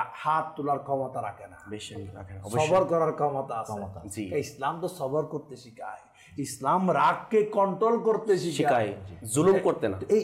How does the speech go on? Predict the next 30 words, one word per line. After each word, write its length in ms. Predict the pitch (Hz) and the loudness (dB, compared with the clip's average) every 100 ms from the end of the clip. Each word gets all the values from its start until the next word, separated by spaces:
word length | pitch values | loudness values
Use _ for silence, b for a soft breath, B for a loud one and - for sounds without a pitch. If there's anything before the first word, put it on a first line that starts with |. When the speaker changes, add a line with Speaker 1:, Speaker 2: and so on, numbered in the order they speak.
| - | 2
Speaker 1:
ইসলামী 760 | 175 - 147 151 196 233 254 240 214 B B | -2 -2 -2 0 2 4 4 4 0 B B
এই 140 | 180 180 | 0 0
কর্মকাণ্ড, 880 | - 180 170 170 165 165 170 165 160 | 2 2 2 2 0 2 0 0 0
নেকির 760 | 170 151 165 180 180 180 151 | 2 2 2 2 4 2 2
দাওয়াতটুকু 840 | 127 156 151 160 160 - 262 156 185 139 - - _ - - 113 | 4 6 8 6 2 2 2 6 4 4 -4 -18 _ -20 -18 0
দাওয়াত 320 | 135 135 131 | 4 4 2
ইসলামী 320 | 131 160 165 160 | 0 -4 -4 -6
আমার 320 | 127 131 147 | -8 -4 0
আপনার 320 | 147 - 139 127 | 0 -2 -8 -8
কাছে 280 | 120 117 139 - | -10 -8 -10 -2
পৌঁছে 420 | 151 170 165 151 | 0 0 0 -2
দিয়েছে। 480 | 131 127 123 123 127 107 b - | 0 -4 -4 -6 -12 -12 b -10
এই 100 | 135 135 | -8 -4
জন্য 160 | 147 151 | -4 0
এর 160 | 151 143 123 | 2 4 2
হাসান 320 | 123 165 151 | 0 0 2
যতই 520 | 127 135 135 160 170 165 147 - _ 143 | 0 0 2 2 4 2 -4 -10 _ -4
Speaker 2:
গুণগান 0 | 123 | 2
Speaker 1:
গুণগান 380 | 135 131 127 | 4 6 4
Speaker 2:
যতই 260 | 127 127 147 | 4 4 4
Speaker 1:
কেন 80 | 147 | 4
Speaker 2:
করে 120 | 131 | 4
এটা 120 | 120 | 2
করে। 160 | 110 95 | -2 -8
Speaker 1:
আদায় 500 | - - - _ - | -16 -20 -20 _ -6
Speaker 2:
আসলে 240 | - 185 | 2 4
Speaker 1:
হবে 260 | 185 123 123 | 4 2 -4
না। 120 | 107 101 - | -8 -14 -4
Speaker 2:
দর্শক 280 | 117 143 185 | 0 0 0
শ্রোতা, 260 | 180 156 | 0 2